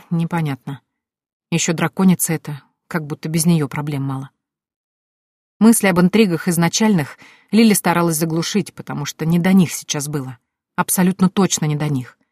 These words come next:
Деньги надо зарабатывать, по иерархической лестнице продвигаться, право на звездолет стараться заслужить, а не над проблемой перенаселения Динвишвуда размышлять.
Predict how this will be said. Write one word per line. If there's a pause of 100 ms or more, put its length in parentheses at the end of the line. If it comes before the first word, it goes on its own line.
(540)
Деньги
надо
зарабатывать, (360)
по
иерархической
лестнице
продвигаться, (500)
право
на
звездолет
стараться
заслужить, (600)
а
не
над
проблемой
перенаселения
Динвишвуда
размышлять.